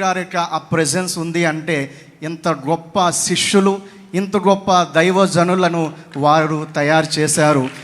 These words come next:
ఇంకా చెప్పాలంటే అన్న కోసం మీ అందరికీ తెలుసు,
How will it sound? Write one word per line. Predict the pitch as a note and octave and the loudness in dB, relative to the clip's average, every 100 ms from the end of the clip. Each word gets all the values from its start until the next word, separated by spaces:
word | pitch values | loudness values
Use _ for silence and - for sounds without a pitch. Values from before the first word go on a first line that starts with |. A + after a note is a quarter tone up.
| - D3+ | -10 -8
ఇంకా | D#3+ G3 | 0 2
చెప్పాలంటే | G3 F3+ G3 F#3+ F#3 F#3+ E3 C#3+ C#3 - - - - - - - - - - | 2 4 4 4 2 2 2 2 -6 -14 -16 -18 -18 -18 -20 -20 -20 -20 -8
అన్న | E3 F#3+ | -2 -2
కోసం | G3+ G3+ G3+ | 2 2 2
మీ | F#3+ | 2
అందరికీ | E3+ F3+ E3 | 2 0 -4
తెలుసు, | E3 D#3+ D3+ C3 | 0 0 0 -2